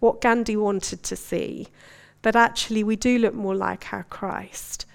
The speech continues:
that actually every single day we are transformed by being with him, by looking at his face, by reading his word, to be a little bit more like Jesus. Remember, I used to drive down a road when I was teaching that said,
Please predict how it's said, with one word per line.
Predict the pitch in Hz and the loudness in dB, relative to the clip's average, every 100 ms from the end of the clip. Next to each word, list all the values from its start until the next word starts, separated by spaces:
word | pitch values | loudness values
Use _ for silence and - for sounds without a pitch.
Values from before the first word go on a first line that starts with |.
| _ | _
that | - 220 | 2 4
actually | 247 - - 233 240 | 4 0 -2 0 2
every | 233 233 240 | 0 0 -2
single | 220 233 214 208 | -2 -4 -2 -4
day | - 226 214 - 135 185 - | 2 4 4 0 -6 -10 0
we | 202 | 2
are | 208 | 2
transformed | - - 220 - - - 254 208 196 | 0 -4 -4 -4 -10 2 4 4 2
by | 202 196 | 2 0
being | - 254 254 240 214 | 0 2 2 2 0
with | 196 - | -2 -4
him, | 180 180 175 - - - - - _ | -4 -4 -6 -10 -14 -16 -16 -18 _
by | 208 208 | 4 4
looking | 214 254 - 247 | 4 2 2 -2
at | 196 | -2
his | 202 - | -8 -4
face, | 220 196 175 | 2 2 0
by | - 202 | -4 -4
reading | 202 233 226 220 208 | 0 0 0 -2 -2
his | 202 - | -4 -6
word, | 208 208 190 185 - - - - - - | -4 -2 -2 -4 -4 -6 -6 -16 -10 -6
to | 202 | 2
be | 220 | 4
a | 208 | 4
little | 208 208 | 2 -2
bit | 196 202 | -4 -4
more | 202 202 196 190 - | -2 0 0 -2 -2
like | 190 190 190 | 0 -2 -2
Jesus. | - 202 190 - - - - - - - - - - | -2 -2 -2 -6 -10 -12 -16 -14 -16 -18 -20 -14 0
Remember, | 226 233 220 | 4 6 6
I | 214 | 4
used | 214 - | 4 -2
to | 214 | -6
drive | - 226 220 | 4 6 6
down | 220 208 214 | 4 2 2
a | |
road | 208 226 208 196 | 4 4 4 2
when | 190 196 | -2 0
I | 196 | -2
was | 190 - | -2 -4
teaching | - 233 - - 190 - 180 | -2 -2 -2 -2 -2 -4 -4
that | - 202 | -2 -4
said, | - - 202 202 | -4 -2 2 2